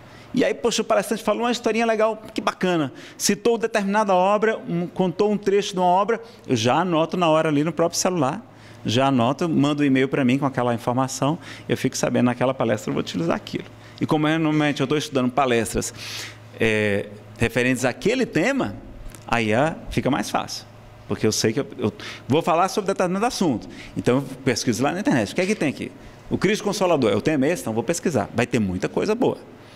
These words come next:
Então você já aproveita, já pega lá o que o pessoal já falou,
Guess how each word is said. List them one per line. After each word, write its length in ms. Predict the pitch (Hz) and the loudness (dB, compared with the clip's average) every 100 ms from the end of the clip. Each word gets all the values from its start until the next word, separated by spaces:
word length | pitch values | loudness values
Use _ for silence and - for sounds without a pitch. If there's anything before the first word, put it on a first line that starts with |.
| - - | -20 -8
Então 100 | 98 | -4
você 180 | - 101 | -2 0
já 260 | 95 107 | 2 0
aproveita, 680 | 147 - 208 117 120 151 196 - - - | 0 -2 0 0 0 0 -4 -6 -18 -16
já 200 | 98 104 | -2 -2
pega 340 | - 104 104 104 | 0 0 2 2
lá 140 | 101 | 0
o 60 | 107 | 0
que 120 | 120 | -2
o 20 | |
pessoal 360 | 107 117 110 104 | 0 0 2 0
já 120 | 123 | 0
falou, 480 | - 143 110 139 | 0 -2 0 0